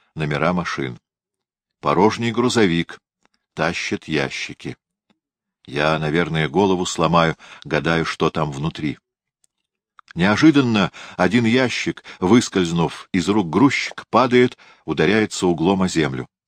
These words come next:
Трещат, ломаются доски. Сквозь образовавшуюся щель я вижу тускло поблескивающий металл.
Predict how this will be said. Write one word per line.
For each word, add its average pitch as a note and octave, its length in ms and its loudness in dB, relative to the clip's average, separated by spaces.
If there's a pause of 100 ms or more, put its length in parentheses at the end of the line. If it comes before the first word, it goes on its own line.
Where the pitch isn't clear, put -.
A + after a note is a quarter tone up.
(280)
Трещат, - 580 -2
ломаются E2+ 560 -2
доски. - 460 -4 (880)
Сквозь - 500 -2
образовавшуюся D#2+ 1000 -2
щель A#2 440 0 (600)
я D2 180 0
вижу F#2 260 0
тускло A2+ 680 -2 (260)
поблескивающий E2 1000 -2
металл. D2 460 -6